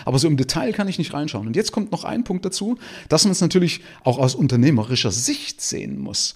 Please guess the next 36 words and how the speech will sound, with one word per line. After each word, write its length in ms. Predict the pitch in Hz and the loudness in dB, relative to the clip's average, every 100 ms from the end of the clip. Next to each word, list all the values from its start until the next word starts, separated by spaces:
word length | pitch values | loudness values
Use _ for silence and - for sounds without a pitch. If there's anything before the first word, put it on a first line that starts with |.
| - - - | -12 -20 0
Weißt 180 | 175 214 | 2 2
du, 60 | |
viele 460 | - 247 262 247 247 - - _ - | 0 4 4 4 0 -10 -20 _ -6
sehen 400 | 117 123 196 240 | 0 4 6 6
ihre 260 | 180 139 127 | 4 2 0
Zahlen, 800 | - 151 175 208 240 247 262 - - - - | 2 2 0 -2 0 0 -2 -8 -20 -20 -2
sag 140 | 151 | 0
mal, 140 | 151 | 2
eben 160 | 180 180 | 2 2
aus 240 | 165 - | 2 4
Sicht, 380 | 233 233 - - _ _ _ _ - | 2 0 -2 -6 _ _ _ _ 2
ja, 100 | 202 | 2
der 100 | 233 | 4
Zahlen. 480 | - 392 185 104 120 | 2 2 2 2 2
Ja, 120 | 226 | 4
man 100 | 226 | 4
sieht 140 | 202 | 6
halt 100 | 175 | 4
eins 240 | 175 220 147 | 4 2 4
und 100 | 127 | 2
eins 240 | 226 240 | 2 4
und 120 | 139 | 2
zwei 180 | 190 185 | 2 2
und 80 | 156 | 2
zwei 180 | 208 233 | 2 0
und 100 | 214 | 0
so 100 | 190 | 2
weiter. 180 | 180 | 2
Das, 180 | 135 117 | 2 2
man, 180 | 139 123 | 2 2
man 100 | 120 | 2
sieht 160 | 123 110 | 2 0
diese 120 | 107 | 0
ganzen 260 | 123 107 | 0 0
Kostenblicke. 500 | 123 254 160 95 98 - - - - | -4 -4 -2 -2 -6 -12 -20 -10 6
Nur, 300 | 143 135 | 8 8